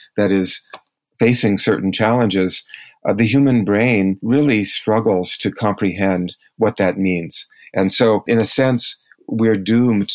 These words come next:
to compassion fatigue. It's, it's built into the way our brains function. This is what we explore in the website, arithmetic of compassion dot org. And my own role in this work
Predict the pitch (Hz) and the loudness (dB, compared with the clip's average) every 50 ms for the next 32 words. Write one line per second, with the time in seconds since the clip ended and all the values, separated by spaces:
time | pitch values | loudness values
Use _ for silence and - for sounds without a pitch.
0 | - - 107 101 - - 101 95 107 98 95 - - 104 95 - - - - - | -4 -2 -2 -2 -2 -2 -4 -2 0 -2 0 0 -2 -2 -2 -2 -4 -4 -4 -2
1 | 101 85 - - - _ _ _ _ _ _ - 135 120 - - - 147 147 143 | -2 -2 -2 -4 -8 _ _ _ _ _ _ -6 -6 -4 -4 -4 -2 0 0 -2
2 | - 87 113 113 117 117 - - 107 113 117 - - 104 95 92 92 92 95 92 | -2 0 2 2 2 2 2 0 0 2 0 0 0 -2 0 0 0 -2 -2 -2
3 | 95 95 95 95 92 90 90 85 95 92 92 92 87 - - - 101 95 95 - | 0 0 2 2 2 0 0 0 -2 -2 -2 -2 -4 -4 -2 -2 -2 -2 -2 -2
4 | - 87 90 - _ _ - - - - - - 104 - - - - 117 117 117 | -4 -6 -6 -8 _ _ -20 -20 -16 -12 -10 -8 -8 -8 -8 -6 -2 -2 0 0
5 | - 113 107 117 110 - 107 107 101 98 - - - 113 104 104 110 110 107 101 | 0 0 0 0 0 2 2 0 0 -2 -2 -4 -2 0 2 2 2 2 0 0
6 | 95 92 90 95 98 95 - - 120 117 120 120 - 101 98 101 101 - 113 104 | 0 0 0 0 -2 -2 -2 -2 0 0 0 0 0 0 -2 -2 -2 -2 -4 -4
7 | - 101 98 - 98 - - - 95 85 101 95 95 92 - 98 98 87 92 90 | -2 -2 -2 -4 -4 -6 -4 -6 -6 -4 -2 -2 -2 -2 -2 -2 -2 0 0 0
8 | 90 87 92 98 101 110 113 110 - _ - - - - - - - 101 104 104 | 0 0 0 2 2 0 0 -2 -8 _ -20 -20 -20 -20 -16 -8 -2 0 0 0
9 | - 101 107 107 107 107 113 123 135 135 131 117 101 98 101 113 120 113 95 90 | 0 0 0 2 2 2 2 2 2 2 0 0 0 0 0 2 2 2 0 0
10 | 80 - - 98 92 90 95 92 - - - 98 95 90 92 90 | -2 -4 -4 -4 -2 -2 -2 -4 -4 -4 -4 -2 0 0 0 -2